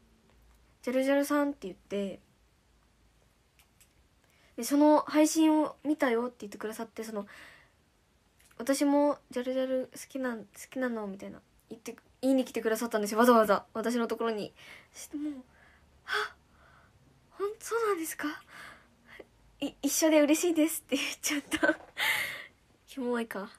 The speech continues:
「一緒で嬉しいです」って言って。嬉しかった。あと、やっぱり研究生だから、なんかあんまりその差し入れとかを先に取りすぎたらダメっ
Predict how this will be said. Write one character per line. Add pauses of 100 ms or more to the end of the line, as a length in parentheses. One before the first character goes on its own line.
(320)
「一
緒
で
嬉
し
い
で
す」
っ
て
言
っ
て。 (2250)
嬉
し
か
っ (200)
た。 (680)
あ
と、 (240)
や
っ
ぱ
り
研
究
生
だ
か
ら、 (1600)
な
ん
か
あ
ん
ま
り
そ
の
差
し
入
れ
と
か
を
先
に
取
り
す
ぎ
た
ら (640)
ダ
メ
っ